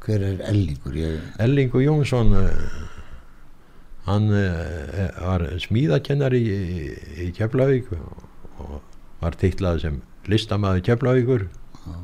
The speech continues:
Speaker 2: sínum tíma og mjög hagyrtur. Ég,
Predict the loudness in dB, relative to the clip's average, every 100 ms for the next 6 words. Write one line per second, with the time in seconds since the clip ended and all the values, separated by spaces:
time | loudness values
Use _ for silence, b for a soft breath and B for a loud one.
0 | -8 -4 -2 0 -2 -2 -4 -10 -18 B
1 | B B B B B B B B -16 -4
2 | 0 2 2 -2 -6 -12 -6 2 6 6
3 | 6 2 -8 B B B B B -20 -20
4 | -20 -12 0 4 6 4 4 2 0 0